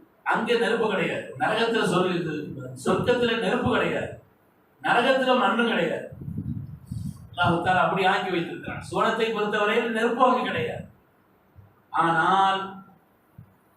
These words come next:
மணலுக்கு நெருப்பு என்பது தேவையில்லை. மணலுக்கு நெருப்பு என்ன தேவை? ஆனால் நெருப்புக்கு மண் தேவை. நெருப்பு இருக்கிற மண் அங்க ஒரு தேவை. மணல் என்பது பொதுவா சுத்தம்னு சொன்னாங்க சல்லாஸ். மணல் என்பது சுஜூது செய்யக்கூடிய, இபாதத் செய்யக்கூடிய இடம்னு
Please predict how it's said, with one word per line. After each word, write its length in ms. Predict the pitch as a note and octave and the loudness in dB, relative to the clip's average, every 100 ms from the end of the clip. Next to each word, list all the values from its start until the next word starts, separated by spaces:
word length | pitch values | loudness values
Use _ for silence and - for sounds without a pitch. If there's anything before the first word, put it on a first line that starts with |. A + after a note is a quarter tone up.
| _ - | _ -6
மணலுக்கு 960 | - B3 C4+ C4 - G3 F3 E3 - - | 0 2 4 2 0 0 0 -2 -6 -4
நெருப்பு 380 | G3+ C#4 C#4+ B3+ | 0 2 2 2
என்பது 340 | A3+ A3 G#3+ | 2 2 2
தேவையில்லை. 640 | G#3 G#3+ G3+ E3+ - - - _ _ - | 2 2 0 -2 -4 -10 -16 _ _ -4
மணலுக்கு 420 | F3 A#3 C4 A#3+ | 0 2 0 0
நெருப்பு 260 | A#3+ A#3 | 0 2
என்ன 140 | A3+ G#3+ | 2 2
தேவை? 460 | G3+ F3+ E3 D#3 - - - _ - - _ - - | 2 0 0 -4 -8 -12 -16 _ -20 -20 _ -12 -2
ஆனால் 320 | A3 A#3+ A#3 | 2 2 2
நெருப்புக்கு 500 | A#3 D4+ C#4 C#4+ C#4 | 2 2 2 4 4
மண் 220 | A#3+ A#3+ | 4 4
தேவை. 440 | A#3 - - - - | 2 2 -2 -8 -6
நெருப்பு 260 | E3 - | -2 0
இருக்கிற 260 | G#3+ G#3+ A3 | 0 0 0
மண் 160 | G#3 A3 | 2 2
அங்க 220 | A#3 G#3+ | 2 2
ஒரு 180 | G#3 F3+ | 2 0
தேவை. 320 | C#3 - - - _ - _ _ - | -2 -6 -10 -18 _ -20 _ _ -6
மணல் 340 | D3 F#3 F#3+ | -2 -2 -2
என்பது 200 | F3 F3+ | -2 -2
பொதுவா 340 | F3 E3+ F3+ F#3 | 0 2 4 4
சுத்தம்னு 540 | F#3 F3 F3+ F#3+ F#3+ | 2 0 0 0 0
சொன்னாங்க 340 | E3 D#3+ D3+ D3 | -2 -2 -2 -4
சல்லாஸ். 520 | C#3+ - - - - _ _ _ | -6 -6 -8 -10 -20 _ _ _
மணல் 260 | - E3+ G3 | -6 -2 -2
என்பது 320 | F#3+ F#3 F3+ | -2 0 0
சுஜூது 420 | E3+ E3+ G#3+ G#3+ | 0 -2 -2 -2
செய்யக்கூடிய, 600 | G#3 F#3 F#3 - F3+ E3+ | 0 0 -2 -2 -2 0
இபாதத் 300 | D#3+ D#3 A3 | 2 4 2
செய்யக்கூடிய 480 | - - - - F3 | 0 -2 -4 -4 -4
இடம்னு 260 | E3 E3+ | -4 -4